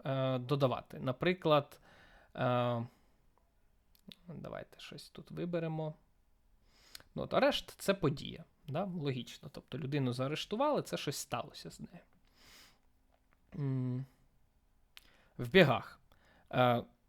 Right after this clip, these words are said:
цікава, е, подія, але, е, чи це він кинувся в біга, чи це він просто колись був в бігах, не до кінця зрозуміло. І зазвичай, щоб зрозуміти більше деталей, тут можемо вибрати якусь подію, да, із цих, подивитися, а що ж тут в нас.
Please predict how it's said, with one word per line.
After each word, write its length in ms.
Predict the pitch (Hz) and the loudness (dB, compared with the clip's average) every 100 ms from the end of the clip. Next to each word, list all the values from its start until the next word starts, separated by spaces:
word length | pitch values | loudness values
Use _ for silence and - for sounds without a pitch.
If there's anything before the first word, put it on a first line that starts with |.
| - | -4
цікава, 560 | - - 123 113 151 - - - | 4 8 10 8 4 0 -8 -6
е, 100 | 175 | 0
подія, 500 | 147 123 175 254 233 | 2 2 2 4 2
але, 720 | 147 143 147 165 170 160 156 - | 4 6 6 8 8 8 6 4
е, 140 | 135 127 | 0 0
чи 200 | - 139 | 0 0
це 180 | - 151 | 4 4
він 140 | 131 | 4
кинувся 480 | - 185 190 - 147 | 6 4 4 2 2
в 60 | |
біга, 460 | 131 147 127 156 160 | 4 4 6 8 6
чи 220 | - 131 | 4 -2
це 220 | - 143 | 0 2
він 140 | 127 113 | 2 0
просто 360 | - 165 - | 2 2 2
колись 340 | 170 147 139 131 | 0 4 4 4
був 180 | 131 131 | 2 2
в 40 | |
бігах, 420 | 131 120 123 - | 2 4 2 2
не 260 | 127 151 156 | -2 0 0
до 100 | 139 | 0
кінця 320 | 143 139 151 | -4 0 2
зрозуміло. 720 | 131 135 131 117 110 127 233 - - - - - - - | 2 0 0 0 0 0 -2 -4 -16 -20 -20 -20 -20 -4
І 220 | 147 151 | 2 2
зазвичай, 640 | 127 123 131 - 196 180 - - | 2 2 2 4 4 4 0 -6
щоб 280 | - 127 127 | -2 -2 0
зрозуміти 440 | 127 131 151 131 | 0 0 0 -2
більше 220 | 131 - | -4 -2
деталей, 400 | 131 135 247 226 | -2 2 4 4
тут 200 | 143 143 | 0 -2
можемо 300 | 131 123 127 | -2 0 0
вибрати 380 | 120 131 123 - | 2 2 0 -2
якусь 280 | 123 143 - | -4 -4 -4
подію, 520 | - 185 254 262 233 | -2 0 0 -2 -4
да, 200 | 180 196 | -4 -2
із 160 | 180 - | -4 -6
цих, 360 | - 170 - _ - - - | -4 -4 -4 _ -20 -20 -8
подивитися, 600 | 151 147 156 139 123 123 | -2 2 2 0 -2 -2
а 40 | 120 | -2
що 280 | - 214 247 | -4 -2 -4
ж 140 | - | -4
тут 200 | 165 - | -8 -6
в 80 | 123 | -6
нас. 360 | 107 - - | -6 -8 -14